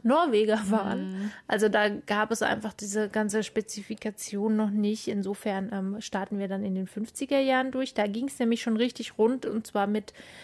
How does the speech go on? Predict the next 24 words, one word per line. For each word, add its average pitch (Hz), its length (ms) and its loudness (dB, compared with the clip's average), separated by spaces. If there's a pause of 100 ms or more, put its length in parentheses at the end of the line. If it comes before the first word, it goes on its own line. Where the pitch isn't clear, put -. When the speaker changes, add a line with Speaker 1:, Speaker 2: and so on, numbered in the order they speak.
(180)
Speaker 1:
ähm, 208 400 2 (1500)
ja, 220 220 0
wie 202 60 0
soll 208 100 0
ich 208 100 0
sagen, 208 220 2
also 214 220 4 (340)
es - 140 0
sind 294 260 2
quasi 269 280 4
parallel 240 580 4
zwei 233 320 2
Dinge 247 280 2
an 233 120 2
zwei 220 160 0
verschiedenen 226 400 0
Orten 214 260 -2
passiert, 214 380 -2
die 208 80 0
das 190 160 -4
Skispringen 196 420 -2
bis 190 220 -4
heute 190 260 -2
prägen. 196 560 2